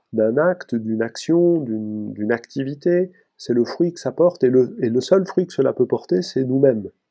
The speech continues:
Euh, et, et, et notre auteur s'interroge sur, euh, la vanité, euh, d'une autre théorie qui consisterait à dire que c'est ce qu'on a emmagasiné, euh,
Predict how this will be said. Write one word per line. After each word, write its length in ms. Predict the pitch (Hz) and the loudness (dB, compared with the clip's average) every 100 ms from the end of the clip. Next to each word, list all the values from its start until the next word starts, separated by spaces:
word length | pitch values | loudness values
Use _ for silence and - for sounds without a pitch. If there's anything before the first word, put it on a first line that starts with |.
| _ _ _ _ _ - - - - _ | _ _ _ _ _ -16 -14 -16 -20 _
Euh, 460 | - - 60 - - - - | -12 -8 -6 -6 -8 -14 -16
et, 280 | 135 123 - | -12 -12 -8
et, 340 | 151 113 117 110 117 - | -6 -4 -6 -6 -8 -6
et 20 | |
notre 280 | 117 117 - | -4 -4 -4
auteur 340 | 107 147 156 | 2 4 2
s'interroge 720 | - 117 110 107 123 156 160 - _ _ _ _ | 0 -6 -4 -2 2 2 0 -8 _ _ _ _
sur, 600 | - - 135 143 143 - - | -18 -6 -2 0 -2 -4 -8
euh, 1000 | - - 60 58 55 53 55 113 - - | -6 -4 -2 -2 -2 -4 -4 -4 -4 -2
la 140 | 127 | 0
vanité, 680 | 113 117 117 - 113 135 185 - - _ _ _ - | 2 2 -2 -4 -2 0 -2 -8 -20 _ _ _ -8
euh, 340 | 131 - - - | -8 -6 -10 -10
d'une 460 | 139 117 120 123 | -12 -6 -4 2
autre 280 | 139 165 131 | 4 4 2
théorie 500 | 127 120 110 135 180 | 2 2 2 -2 -6
qui 120 | 147 | -6
consisterait 840 | 131 113 - - - 101 104 147 160 - - _ | -6 -8 -8 -14 -12 -8 -4 -4 -4 -12 -20 _
à 120 | - | -10
dire 440 | 101 113 151 147 - | -10 -2 -2 -2 -4
que 760 | - 123 131 127 110 104 110 110 _ | -2 0 0 -2 -8 -10 -12 -14 _
c'est 440 | - - 113 123 | -14 -6 -2 -2
ce 200 | 123 - | -6 -8
qu'on 260 | 113 110 110 | -8 -6 -4
a 180 | 110 113 | -4 -2
emmagasiné, 1000 | 131 117 117 117 113 113 107 120 165 175 - - - _ - | 0 2 2 2 2 -2 0 2 2 0 -6 -20 -20 _ -12
euh, 120 | - | -12